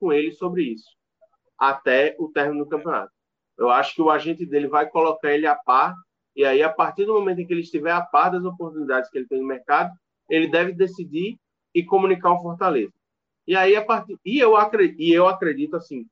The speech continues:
pelo perfil do Vojvoda e pela gratidão que ele tem ao clube, eu acho de verdade que isso não vai demorar.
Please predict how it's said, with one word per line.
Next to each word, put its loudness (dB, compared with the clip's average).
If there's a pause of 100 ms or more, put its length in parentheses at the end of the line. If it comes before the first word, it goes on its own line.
pelo 2
perfil -4
do -12
Vojvoda -4 (360)
e -10 (200)
pela 4
gratidão 0
que -4
ele -4
tem -4
ao 0
clube, -2
eu 2
acho 0
de -8
verdade -2
que -12
isso -18
não 0
vai 0
demorar. -2